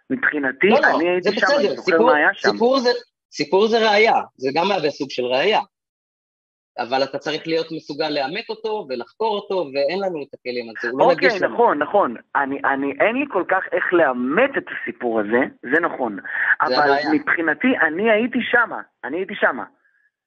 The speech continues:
Speaker 1: האם אתם יכולים לבוא ולקחת לי את זה מהראש, או על ידי הוכחות לוגיות, או דברים אחרים, לבוא ולה-, ולהוכ-, ולהגיד לי, "תשמע,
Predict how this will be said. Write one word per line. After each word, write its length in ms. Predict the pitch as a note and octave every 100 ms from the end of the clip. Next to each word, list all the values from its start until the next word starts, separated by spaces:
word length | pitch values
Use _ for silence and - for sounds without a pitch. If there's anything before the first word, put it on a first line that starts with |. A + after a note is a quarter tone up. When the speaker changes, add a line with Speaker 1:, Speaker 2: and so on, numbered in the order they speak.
| -
Speaker 1:
האם 260 | C#3 F#3+
אתם 200 | A3+ G#3
יכולים 240 | F3 F3 G3+
לבוא 260 | E3+ E3
ולקחת 460 | F#3 D3 D#3 D#3+ F3+
לי 100 | F3
את 40 |
זה 100 | D3
מהראש, 580 | C3+ B2 A2+ B2 E3 -
או 460 | C3 C3+ B2 A#2+ -
על 140 | B2+
ידי 480 | B2 A#2 D3+ F#3 F#3 E3+ - - -
הוכחות 440 | - - E3 F3 -
לוגיות, 800 | D#3 F3 F3+ G3 F#3 D#3+ D3 -
או 340 | C3+ B2+ A#2+ - C3+ B2 C3+ G2+ A2+ C3 - C3 A#2+
דברים 260 | B2+ D3 E3+
אחרים, 420 | - C3+ F3+ G3+ F#3+ - - -
לבוא 220 | C3 F3
ולה-, 280 | G#3+ F#3+ D3+ C#3
ולהוכ-, 440 | C#3 C3 - E3 D3+
ולהגיד 380 | C3+ C3+ G#3
לי, 100 | G#3+ -
"תשמע, 360 | D3+ E3 G#3